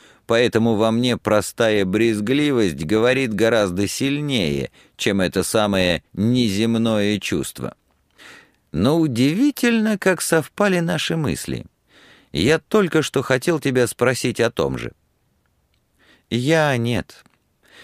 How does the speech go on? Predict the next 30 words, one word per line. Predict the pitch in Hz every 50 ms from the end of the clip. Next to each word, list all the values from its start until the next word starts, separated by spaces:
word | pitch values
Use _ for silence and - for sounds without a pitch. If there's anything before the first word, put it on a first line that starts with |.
| - _ _ -
Иногда, | - 143 160 156 151 143 139 139 160 185 180
если | 135 95 87 82 - 92 92 87
сильно | - - - 107 95 90 90 95 98
устану, | 104 - - - - 185 180 160 151
я | 143 139 160
ночую | 156 156 151 - - - - 135 127 127 123
здесь. | 120 113 120 117 107 - - - _ _ _ _ _ _ _ -
Беру | - 98 123 135 127 123 120 107
у | 104 104
Исаия | 104 104 101 - - 104 101 98 95 95
Савича | - - 104 98 95 92 90 - - 101
ключ | - - 110 107 104 90 -
от | 98 85 -
его | 90 98 104 120 127
комнатки | - - 185 175 160 143 127 98 - - 113 98 - _ - - - _ _
и | - 123 127
сплю | - - - 139 160 160
на | 151 104
диване. | 80 73 80 69 69 69 65 65 65 65 - _ _ _ _ _ _ _ _ _ _ _ -
Но | - 147 170
все | 160 - - 180 170
девицы | 156 175 180 180 190 175 - - 156
давно | 139 131 147 147 143 156 160 156
уже | 147 131 139 147
привыкли | 127 - 143 160 160 147 151 131 - - - 73 71
к | -
тому, | - - 90 92 113 120
что | - - - 92
я | 82 80 87 98 98
существо | - - 78 - - 87 80 - - - 87 95 104 101 92 82